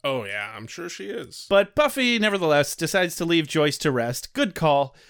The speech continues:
Speaker 2: Dawn follows Buffy into her room and asks if she can hang out.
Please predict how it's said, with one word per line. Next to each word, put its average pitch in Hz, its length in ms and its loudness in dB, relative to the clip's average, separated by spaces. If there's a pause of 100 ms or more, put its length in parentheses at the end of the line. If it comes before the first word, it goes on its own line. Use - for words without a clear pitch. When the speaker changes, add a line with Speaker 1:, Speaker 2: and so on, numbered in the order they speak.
(280)
Speaker 2:
Dawn 220 260 2
follows 160 340 2
Buffy 156 340 0
into 139 200 -2
her 135 140 0
room 240 300 2
and 220 120 2
asks 226 400 -2
if 208 100 -4
she 240 120 -6
can 233 160 0
hang 240 220 2
out. 262 240 -2